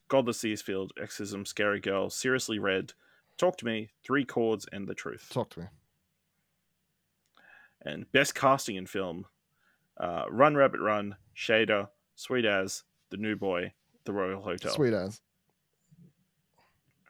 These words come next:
Speaker 1: All right. Uh, best documentary nominees are Ego, Ego, The Michael Gudinski Story,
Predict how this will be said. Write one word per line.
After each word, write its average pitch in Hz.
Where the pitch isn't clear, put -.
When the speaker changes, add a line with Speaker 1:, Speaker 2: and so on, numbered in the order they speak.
Speaker 1:
All -
right. 127
Uh, 117
best 117
documentary 147
nominees 113
are 110
Ego, 131
Ego, 196
The 156
Michael 139
Gudinski 120
Story, 117